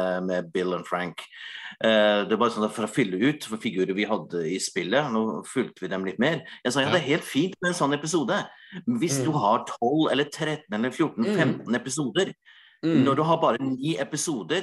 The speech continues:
Speaker 1: når du skal gå gjennom et helt spill,
Speaker 3: Mm.
Speaker 1: så blir det litt sånn der, eh,
Speaker 2: Ja.
Speaker 1: sorry.»
Speaker 3: Ja, det, kanskje vi, kanskje jeg er litt storforlangende med Star Wars, og jeg skal så klart se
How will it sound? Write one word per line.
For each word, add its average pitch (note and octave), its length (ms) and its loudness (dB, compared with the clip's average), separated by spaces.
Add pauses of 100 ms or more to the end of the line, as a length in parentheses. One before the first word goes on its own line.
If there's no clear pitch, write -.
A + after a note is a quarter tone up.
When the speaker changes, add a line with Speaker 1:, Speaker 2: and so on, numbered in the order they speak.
Speaker 1:
når B2+ 40 -6
du C3+ 80 0
skal B2 160 -6
gå B2+ 140 0
gjennom A#2+ 140 2
et C3 100 -2
helt B2+ 240 -2
spill, F3+ 440 0 (580)
Speaker 3:
Mm. C3+ 240 -4
Speaker 1:
så C#3+ 240 -4
blir A2+ 280 2
det C#3+ 140 4
litt B2+ 200 0
sånn B2 200 0
der, A2+ 440 0 (320)
eh, E3+ 340 -4 (1080)
Speaker 2:
Ja. G#2+ 200 0 (120)
Speaker 1:
sorry.» D#3 340 0
Speaker 3:
Ja, B2 40 0 (220)
det, G2 140 -12 (400)
kanskje E3+ 440 2
vi, F3 120 2 (300)
kanskje F3 360 0
jeg C#3 100 4
er C#3 40 4
litt C#3 100 2
storforlangende F#2+ 760 -2
med A#2+ 100 -10
Star G2+ 180 -2
Wars, F2+ 240 -8
og F#2+ 260 -6 (260)
jeg C3 100 4
skal C3+ 180 2
så B2 140 -4
klart B2 180 2
se G#2+ 320 4